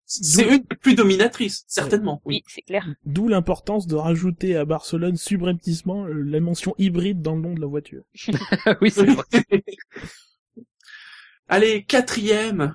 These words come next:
Speaker 1: il l'a arraché de, de haute lutte puisqu'il marque quatre-vingt-six points.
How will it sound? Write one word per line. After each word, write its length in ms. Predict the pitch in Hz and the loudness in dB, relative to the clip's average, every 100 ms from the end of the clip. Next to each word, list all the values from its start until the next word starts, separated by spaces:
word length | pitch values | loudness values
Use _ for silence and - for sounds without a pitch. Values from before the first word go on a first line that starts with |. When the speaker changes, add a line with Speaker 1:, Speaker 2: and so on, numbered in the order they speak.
| - | 0
Speaker 1:
il 180 | 185 202 | 4 6
l'a 220 | 190 185 | 6 4
arraché 480 | 185 190 - 202 185 | 4 0 0 0 0
de, 240 | 165 156 | -2 -4
de 120 | 143 208 | 4 4
haute 280 | 233 - | 4 0
lutte 260 | 226 233 208 | 0 -2 -2
puisqu'il 320 | 196 - 196 | -6 -4 0
marque 320 | 196 180 - - | 2 0 -2 -4
quatre-vingt-six 720 | 240 - - 190 180 - 185 | -2 0 2 2 2 -2 -6
points. 400 | 180 180 180 180 | -6 -2 0 -2